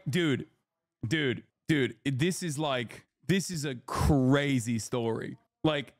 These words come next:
we ha-, we haven't even watched the TikTok yet. We've only done the commentary around it. We gotta watch the TikTok, 'cause they <laughs> filmed the TikTok. They filmed the TikTok, dude. That's craziness. Let me see.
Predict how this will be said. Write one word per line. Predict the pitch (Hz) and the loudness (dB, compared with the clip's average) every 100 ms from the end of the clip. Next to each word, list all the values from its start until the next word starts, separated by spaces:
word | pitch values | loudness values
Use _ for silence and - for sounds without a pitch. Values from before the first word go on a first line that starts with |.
| _ - | _ 2
we | 165 226 | 4 6
ha-, | 202 240 196 | 2 0 0
we | 214 | 0
haven't | 240 269 | 2 2
even | 254 220 | 2 2
watched | 196 208 | 2 2
the | 175 | -2
TikTok | - 220 190 180 139 | -2 -2 0 0 0
yet. | 127 - | -4 -2
We've | 147 160 | -2 0
only | 185 220 233 | 0 2 0
done | 202 208 | 0 -2
the | 180 | -2
commentary | 160 160 185 185 196 196 | 0 2 2 2 2 2
around | 180 175 190 | 2 0 2
it. | 208 202 _ _ _ - | 0 -4 _ _ _ 0
We | 139 175 | 4 4
gotta | 180 185 170 | 4 2 2
watch | 156 147 | 2 2
the | 147 | 0
TikTok, | 127 143 123 127 110 98 _ _ _ _ _ - | 0 0 2 0 2 -2 _ _ _ _ _ 0
'cause | 165 | 2
they | 147 196 | 2 0
<laughs> | 170 - | 0 4
filmed | 143 202 202 | 6 8 6
the | 185 | 4
TikTok. | 175 156 165 170 - - 135 - - _ _ - | 4 4 4 2 -6 -6 -6 -6 -16 _ _ -2
They | 143 185 | 0 0
filmed | 185 180 196 220 | 0 2 4 4
the | 208 | 4
TikTok, | 175 185 180 180 185 165 160 - | 4 2 2 2 2 2 0 0
dude. | 151 156 160 156 - | 0 2 2 0 -2
That's | 156 175 156 | -2 -2 -4
craziness. | - - 160 160 180 175 156 143 131 123 - - _ | -6 0 2 2 2 2 4 4 4 0 -6 -18 _
Let | 143 151 | 4 6
me | 165 | 4
see. | 147 156 143 143 | 2 2 2 0